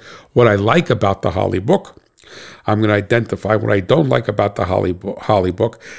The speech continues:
and then I'm gonna add, because I think there's a lot of things that are missing in that Holley book. So I wanna add other things in there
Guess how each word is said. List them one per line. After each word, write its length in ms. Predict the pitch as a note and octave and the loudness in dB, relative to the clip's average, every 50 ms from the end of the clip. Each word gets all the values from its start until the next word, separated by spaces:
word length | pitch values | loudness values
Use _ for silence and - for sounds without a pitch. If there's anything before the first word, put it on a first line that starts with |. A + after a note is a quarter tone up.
| - - - | -16 -6 -2
and 220 | G#2+ A2 G#2+ A2 | 0 0 2 2
then 160 | A2+ A2 G#2+ - | 2 0 0 0
I'm 240 | A2+ A2+ B2+ C3 C3 | 0 0 0 0 0
gonna 180 | B2 A#2+ A2+ A2+ | 0 0 0 0
add, 540 | - D2 - A#2+ A#2+ A#2+ A2+ A2+ A#2 A2 | -2 -2 0 2 2 2 2 0 -2 -4
because 300 | G#2 A2 G2 - G#2+ G2 | -4 -6 -2 -2 -2 -2
I 80 | G#2 G2+ | -2 -2
think 240 | - - A2 G2+ F#2 | -2 -2 -2 -2 0
there's 180 | G#2 G2+ F#2 | -2 -2 -2
a 80 | G2+ F#2 | -2 -4
lot 320 | F#2+ G2 G#2+ A2+ A2+ A#2 | -4 -2 0 0 0 0
of 120 | A2+ G2+ - | -2 -4 -6
things 340 | - - A2 G#2+ G#2+ G2 F#2 | -4 -2 -2 -2 -2 -2 -2
that 120 | A2 G2+ | -2 0
are 80 | G2 F#2 | 0 -2
missing 460 | G2+ G#2+ C3+ F#3 - - C3 A#2+ A2 | -2 0 2 0 0 0 -2 -2 -2
in 80 | A2 G#2 | -2 -2
that 160 | G2+ G2 F#2+ | -4 -4 -4
Holley 320 | F#2+ F#2 F2+ F#2+ G2 A2 | -4 -6 -4 -4 -4 -4
book. 360 | G#2+ G#2 C#3 E3 - - - _ - - - - - - | -2 0 0 0 0 -2 -8 _ -20 -20 -20 -20 -20 -6
So 220 | - A#2 A2 G#2 | -2 0 0 2
I 120 | G#2+ A#2 | 4 2
wanna 300 | A#2+ A2+ A#2+ A2+ A2 A2+ - - | 2 2 2 0 0 -2 0 0
add 220 | A#2 A2 A2 G#2+ | 2 2 2 2
other 280 | - B2+ B2+ C3+ E3+ A#2 | 2 -2 -2 0 -2 -2
things 440 | - - G2+ G#2 G2+ G2 F#2+ F#2 G2+ | -2 -2 -2 -2 -2 -2 -4 -2 -2
in 140 | G#2 G2 F#2+ | -2 -2 0
there 320 | G2 G2+ G2+ G#2+ G#2+ | 0 0 0 -2 -2